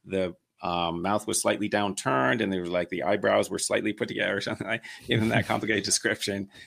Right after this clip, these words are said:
Speaker 1: If you asked Reza, he would say, "Yes, that was what the face looked like." And you asked him, "And does that support that the person is angry?" Reza would go, "Yes, it does." <laughs> Okay. And then Percy would go,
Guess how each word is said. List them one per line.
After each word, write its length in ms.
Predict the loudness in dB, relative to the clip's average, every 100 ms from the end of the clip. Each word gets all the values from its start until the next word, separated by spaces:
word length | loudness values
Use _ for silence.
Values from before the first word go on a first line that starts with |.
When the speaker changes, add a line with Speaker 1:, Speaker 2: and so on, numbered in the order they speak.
| -4
Speaker 1:
If 140 | 2
you 100 | 4
asked 340 | 8 8 6 0
Reza, 400 | 2 2 2 0
he 120 | 0
would 120 | 0 0
say, 320 | 0 -2 -4 _ _ _ 2
"Yes, 500 | 4 4 2 -4 -8 -14 -8
that 120 | -6
was 160 | -4 -6
what 120 | -6
the 80 | -6
face 320 | -6 -6 -6
looked 140 | -10
like." 280 | -10 -10 -10 -10 _ _ 0
And 400 | 2 4 2 0
you 120 | 0
asked 180 | 2 0
him, 200 | 0 -2 -4
"And 120 | -6
does 120 | -2
that 160 | 0 0
support 260 | -2 -4 -4
that 80 | -4
the 60 |
person 240 | -4 -4 -4
is 80 |
angry?" 300 | -4 -2 -2 -2
Reza 200 | -2 -4
would 120 | -4
go, 260 | -4 -4 -6 _ -6
"Yes, 220 | -4 -2
it 80 | 0
does." 520 | 0 0 0 0 -2
<laughs> 20 | -6
Okay. 200 | -8 -12 -20 -16 -4
And 100 | 2
then 200 | 4 4
Percy 380 | 2 0 2 2
would 180 | 2 4
go, 340 | 4 4 0